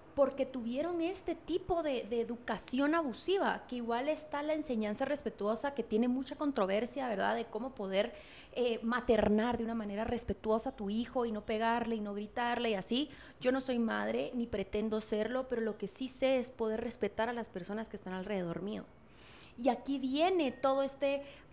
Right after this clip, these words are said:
ya está mi, ya está mi ropa, por cierto. <laughs> Em, y aquí viene todo esto de cómo fue tu niñez. Empecemos por ahí.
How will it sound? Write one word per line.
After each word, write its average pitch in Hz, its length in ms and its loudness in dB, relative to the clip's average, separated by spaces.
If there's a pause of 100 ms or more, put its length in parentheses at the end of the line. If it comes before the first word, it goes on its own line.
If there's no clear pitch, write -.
(160)
ya 196 120 -2
está 190 160 -2
mi, 185 340 -4 (100)
ya 185 60 0
está 185 160 -4
mi 190 120 -2
ropa, - 280 -6
por 196 140 -2
cierto. - 260 -10 (400)
<laughs> 508 380 2
Em, 254 460 4 (680)
y 254 100 0
aquí 262 200 0
viene 277 240 2
todo 285 280 2
esto 277 340 0
de 285 120 0 (140)
cómo 269 260 6
fue 294 240 2
tu 294 160 -2
niñez. 208 600 -2 (420)
Empecemos 254 600 0
por 285 180 -2
ahí. 202 240 -4